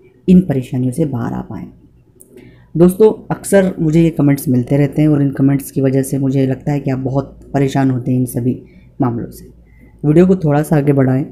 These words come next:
उससे पहले एक छोटा सा निवेदन है मेरा, अगर अभी तक आपने चैनल को सब्सक्राइब नहीं किया है, please आप चैनल को सब्सक्राइब करें। Comments में आप लिखिए, "ओम नमः शिवाय, जय शिव शंभो, हर हर महादेव।" इस बहाने हम भोलेनाथ का नाम comments में लिख सकते हैं।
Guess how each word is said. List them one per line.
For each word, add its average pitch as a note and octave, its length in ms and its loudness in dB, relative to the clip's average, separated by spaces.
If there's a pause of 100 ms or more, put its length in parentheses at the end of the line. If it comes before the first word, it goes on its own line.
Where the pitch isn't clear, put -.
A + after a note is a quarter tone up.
उससे - 180 -6
पहले C3+ 220 -2
एक C3+ 100 -6
छोटा G#3 320 -4
सा F3+ 140 -4
निवेदन B2+ 380 0
है B2 60 -2
मेरा, B2 220 -4 (480)
अगर C3+ 120 2
अभी C#3 260 0
तक C#3+ 240 -2
आपने C3+ 400 -2
चैनल C3 280 -2
को C3 200 -4
सब्सक्राइब C#3+ 680 -4
नहीं C3+ 260 2
किया C#3 180 -2
है, - 100 -6
please D#3+ 360 -2
आप C#3 100 0
चैनल B2+ 220 0
को B2 120 -4
सब्सक्राइब A#2+ 540 -6
करें। B2+ 220 -4 (540)
Comments C#3 360 2
में C3+ 100 0
आप C3+ 120 -2
लिखिए, C3+ 480 0
"ओम C3+ 140 2
नमः C3 220 4
शिवाय, C3 460 0
जय C3 200 2
शिव C3 180 -2
शंभो, C3 600 -4 (120)
हर C3 100 -2
हर C3 140 -2
महादेव।" A#2+ 420 -6 (460)
इस F3 140 0
बहाने F3 240 4
हम D#3+ 160 2
भोलेनाथ C#3 320 2
का C3 180 -6
नाम B2 280 -2 (680)
comments B2+ 320 -2
में A#2+ 80 -4
लिख A#2+ 100 -10
सकते - 300 -12
हैं। F3 220 -12